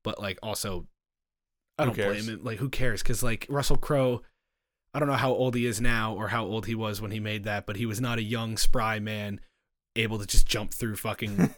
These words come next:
Speaker 2: <laughs>
Speaker 1: glass. I'm twenty-three and I don't think I could do that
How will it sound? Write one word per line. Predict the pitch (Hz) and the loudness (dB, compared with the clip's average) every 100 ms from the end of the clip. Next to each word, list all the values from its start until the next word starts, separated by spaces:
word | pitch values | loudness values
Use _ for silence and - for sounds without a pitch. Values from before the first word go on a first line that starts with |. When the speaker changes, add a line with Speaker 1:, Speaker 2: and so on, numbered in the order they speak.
| 135 | -6
Speaker 2:
<laughs> | 123 - | -4 -2
Speaker 1:
glass. | 127 104 - - 127 107 - | -2 0 -2 -4 -8 -10 2
I'm | 151 190 | 4 4
twenty-three | - 165 139 - - 131 113 - | 4 4 8 10 10 10 2 -2
and | 120 127 | -4 0
I | 131 123 120 - _ - | 2 2 0 -6 _ -10
don't | - 123 - | -6 -4 -6
think | 113 123 | -4 -4
I | |
could | 107 101 | -4 -6
do | - 110 | -4 -4
that | 101 95 90 | -4 -4 -6